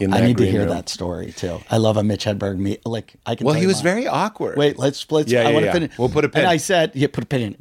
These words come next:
Speaker 1: It's a, there's a pin in Hedberg. I'm so
Speaker 2: Uh,
Speaker 1: with
Speaker 2: 'cause
Speaker 1: you.
Speaker 2: I want the
Speaker 1: I wanna
Speaker 2: Hedberg story.
Speaker 1: add to your story, by the way. I was just at Wise Guys in Salt Lake, and the owner was like, "When you, th-, we have an open mic and you look at the back and it looks like it's a news conference. It's everybody has a, has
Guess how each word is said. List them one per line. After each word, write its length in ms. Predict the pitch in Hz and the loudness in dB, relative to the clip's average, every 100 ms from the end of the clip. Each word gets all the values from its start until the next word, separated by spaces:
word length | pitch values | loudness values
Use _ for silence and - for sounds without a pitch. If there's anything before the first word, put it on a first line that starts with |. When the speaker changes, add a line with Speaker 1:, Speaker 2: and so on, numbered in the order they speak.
| 110 | -8
Speaker 1:
It's 120 | 117 | -2
a, 60 | 135 | -2
there's 260 | 127 135 139 | 2 2 2
a 60 | |
pin 180 | 165 185 | 0 0
in 100 | 185 | 0
Hedberg. 360 | 165 131 117 - _ _ - | 0 0 -2 -4 _ _ -2
I'm 160 | 151 | -2
so 160 | 170 208 | 0 0
Speaker 2:
Uh, 40 | |
Speaker 1:
with 120 | 185 156 | 2 2
Speaker 2:
'cause 80 | |
Speaker 1:
you. 60 | 131 | 2
Speaker 2:
I 100 | 147 | 2
want 200 | 143 139 | 0 -2
the 60 | 123 123 | -2 0
Speaker 1:
I 60 | 143 | 2
wanna 200 | 202 220 | 2 2
Speaker 2:
Hedberg 40 | |
story. 100 | 165 185 | 2 0
Speaker 1:
add 120 | 143 | 0
to 100 | 156 | 0
your 120 | 143 | 0
story, 240 | - 170 147 | 0 -2 0
by 160 | 131 | 0
the 60 | 127 | 2
way. 120 | 123 | 2
I 40 | 113 | 2
was 140 | 98 | 0
just 400 | 139 151 - - | -2 -2 -4 -4
at 280 | 117 113 110 | 0 0 2
Wise 300 | 110 113 104 | 2 2 2
Guys 300 | 110 104 92 | 0 0 -2
in 80 | 92 | -4
Salt 260 | 104 95 | -2 -2
Lake, 260 | 107 101 - _ _ _ _ | 0 -2 -4 _ _ _ _
and 300 | 110 107 104 | -2 0 2
the 200 | 104 104 113 | 4 2 4
owner 380 | 120 165 143 | 2 4 2
was 240 | 101 95 87 | 0 -2 0
like, 280 | 90 87 - | -2 -2 -8
"When 340 | 101 110 107 | -2 0 0
you, 100 | 110 | -2
th-, 220 | 104 113 | -2 -4
we 120 | 113 113 | 2 4
have 120 | 101 | 4
an 80 | 113 | 2
open 280 | 185 156 | 2 0
mic 320 | 98 92 - - - - | -2 -4 -8 -20 -16 -4
and 140 | 113 | 2
you 80 | 127 | 4
look 160 | 123 127 | 4 2
at 80 | |
the 80 | 104 | 0
back 320 | 90 131 160 | 2 2 2
and 80 | 117 | -2
it 80 | 107 | -2
looks 220 | 104 - | -4 -2
like 160 | 110 101 | -2 -2
it's 120 | - | -2
a 60 | 101 | 2
news 260 | 123 196 | 4 4
conference. 560 | - 101 90 - 98 92 | 2 -4 -4 -4 -6 -4
It's 180 | 113 - - | -6 -6 -4
everybody 680 | 117 131 131 147 135 135 131 | 0 0 2 0 2 2 4
has 180 | 120 117 | 2 2
a, 140 | 127 - | -2 -2
has 320 | 107 101 | 0 0